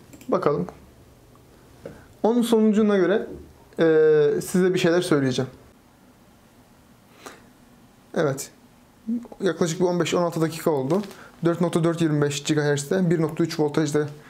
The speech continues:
görüyorsunuz. Ee, s-, stok olmayan soğutucuyla işte seksen iki derece,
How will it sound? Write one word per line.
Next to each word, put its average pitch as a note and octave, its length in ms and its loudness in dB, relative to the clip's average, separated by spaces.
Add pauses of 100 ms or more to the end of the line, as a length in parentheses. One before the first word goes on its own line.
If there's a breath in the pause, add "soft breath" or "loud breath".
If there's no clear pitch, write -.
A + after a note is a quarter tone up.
(100)
görüyorsunuz. E3 540 -2 (500 loud breath)
Ee, A3+ 40 -6 (300)
s-, - 140 -10 (140)
stok E3+ 300 -2
olmayan E3+ 260 0
soğutucuyla D3+ 760 -2
işte D#3 200 -4
seksen E3 400 -2
iki D#3+ 160 -2
derece, C#3+ 420 0